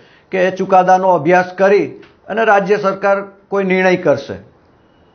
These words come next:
મારું માનવું છે કે ભારતના ક્ષત્રિય રાજપૂતો તથા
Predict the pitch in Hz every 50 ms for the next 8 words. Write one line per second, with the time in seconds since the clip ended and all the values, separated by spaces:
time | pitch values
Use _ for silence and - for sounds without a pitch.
0 | _ _ _ _ _ _ - - - - - - - - - - - - 120 127
1 | 139 170 202 220 214 202 185 185 190 202 208 202 202 180 180 165 143 135 135 -
2 | _ _ _ _ _ _ _ _ _ _ _ _ _ _ _ _ _ _ _ _
3 | - 190 202 202 196 185 - - - - - _ _ _ _ _ _ _ _ _
4 | - 123 95 - 104 123 139 156 175 190 185 185 190 185 190 196 196 196 190 185
5 | - - - - 170 151 - - 180 180 190 196 190 175 160 151 165 160 - -
6 | - 185 180 185 196 190 190 185 - - - _ _ _ _ _ _ _ - 170
7 | 165 180 190 180 143 -